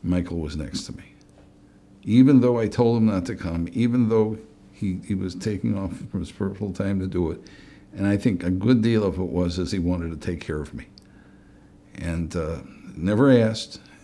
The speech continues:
and he never, and never put it that way, but he always did it. And that's, that, that, that, before you get to anything about the law, uh, sh-,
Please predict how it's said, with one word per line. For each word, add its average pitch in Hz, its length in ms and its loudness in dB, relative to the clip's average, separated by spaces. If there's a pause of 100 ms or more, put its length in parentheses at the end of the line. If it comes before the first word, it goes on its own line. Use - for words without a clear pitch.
(140)
and 98 80 0
he 98 80 4
never, 95 220 2
and 107 340 4
never 101 220 2
put 131 200 0
it 113 120 2
that 87 220 0
way, 80 280 -6 (640)
but 87 100 -6
he 90 80 0
always 87 280 0
did 80 200 -4
it. - 220 -14 (540)
And 92 200 0
that's, 113 280 -2
that, - 400 -4
that, 117 220 0 (600)
that, - 520 2
before 120 320 2
you 117 120 4
get 107 180 0
to 98 120 -2
anything 101 440 2
about 85 300 -2
the 98 80 -6
law, 82 380 -4 (600)
uh, - 40 -14
sh-, - 120 -14